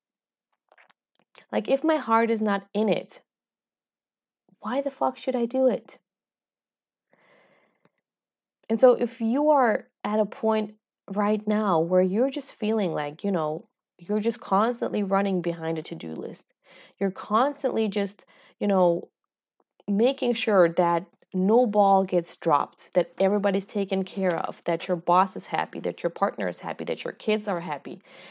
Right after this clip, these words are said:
that everything is just working, but you feel yourself feeling completely exhausted at the end of the day. Um, and when you wake up,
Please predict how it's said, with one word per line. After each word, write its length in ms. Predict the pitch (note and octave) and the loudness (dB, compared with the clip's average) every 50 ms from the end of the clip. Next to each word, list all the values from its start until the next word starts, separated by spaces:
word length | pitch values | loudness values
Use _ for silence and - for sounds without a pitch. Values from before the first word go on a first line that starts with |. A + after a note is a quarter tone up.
| - - - | -20 -8 -6
that 160 | - F#3+ F#3+ - | -4 -4 -2 0
everything 560 | G3 G3 G#3 A#3+ A#3+ A#3+ - A3+ G#3+ G#3+ G3+ | 0 0 2 0 0 0 0 -2 -2 -2 -2
is 220 | F#3 F#3 F3+ F3+ - | -2 -2 -4 -4 -6
just 300 | - F#3+ F3+ E3+ - F#3 | -6 -6 -6 -6 -6 -8
working, 760 | E3 D#3+ F3 F#3+ A3 A3 A3 - - - - - G3 F#3+ - _ _ _ _ _ _ _ _ _ _ _ _ _ _ _ _ _ _ _ _ _ _ _ _ _ _ _ _ _ _ - | -2 2 2 2 2 0 -4 -10 -12 -12 -10 -10 -12 -12 -12 _ _ _ _ _ _ _ _ _ _ _ _ _ _ _ _ _ _ _ _ _ _ _ _ _ _ _ _ _ _ -6
but 200 | G#3+ G3+ F#3+ - | -6 -4 -2 0
you 120 | A3+ A3 | -2 -2
feel 460 | G#3 G#3+ - - A#3 A3+ A3+ A3+ A3+ A3 | -2 -4 -4 -2 0 2 4 4 4 2
yourself 600 | G#3 G#3+ G#3+ G#3+ G#3+ - G3 F#3 F3+ F3+ F#3 - | 0 -2 -4 -4 -2 0 0 2 2 2 0 -2
feeling 540 | - G3+ G3 F#3+ F#3+ F#3 F#3 F3 F3 F3 - _ _ _ _ _ _ - | -4 -2 0 2 2 2 0 0 -2 -6 -8 _ _ _ _ _ _ -14
completely 640 | - - A#3 G3+ G#3 - A#3+ A#3 A#3 A#3 A3+ A3 G#3+ - | -6 -4 -2 -2 0 0 0 0 2 0 -2 -4 -4 -4
exhausted 680 | - F#3 E3+ E3+ F#3+ F#3 F#3+ G3 F#3+ - - G3 F3+ | -6 -6 -2 2 4 4 4 4 2 -4 -6 -4 -2
at 140 | F3 F3+ F3 | -2 -2 -2
the 140 | F3+ E3+ D#3+ | -4 -4 -2
end 160 | D#3 D#3 D3+ | -2 -4 -6
of 140 | D3+ D3+ - | -6 -8 -8
the 80 | D#3+ | -10
day. 380 | D#3+ D3 C3 - - - E3 - _ _ _ _ _ _ _ _ _ _ _ _ - | -8 -8 -8 -8 -8 -12 -14 -18 _ _ _ _ _ _ _ _ _ _ _ _ -4
Um, 500 | F#3+ F3+ F3+ F3+ F3+ F3+ E3+ E3+ E3+ - _ _ _ _ _ _ _ _ _ _ _ _ _ _ _ _ _ _ _ _ - | -2 -2 0 0 0 -2 -2 -4 -6 -10 _ _ _ _ _ _ _ _ _ _ _ _ _ _ _ _ _ _ _ _ -2
and 440 | G3+ G3 G3 F#3+ F#3+ F#3+ F#3+ F3+ - - _ _ _ _ _ _ _ _ _ _ _ _ _ _ _ _ _ _ _ _ _ _ _ _ _ _ _ _ - | 0 2 4 4 2 2 0 -2 -6 -10 _ _ _ _ _ _ _ _ _ _ _ _ _ _ _ _ _ _ _ _ _ _ _ _ _ _ _ _ -4
when 200 | F#3+ G#3+ G3+ G3 | -2 0 2 2
you 80 | G3+ | 2
wake 280 | G3 G#3 G#3+ A3 A3 A3 | 2 2 2 0 2 2
up, 340 | A3 G#3+ G3 E3 - - | 2 4 2 2 0 -4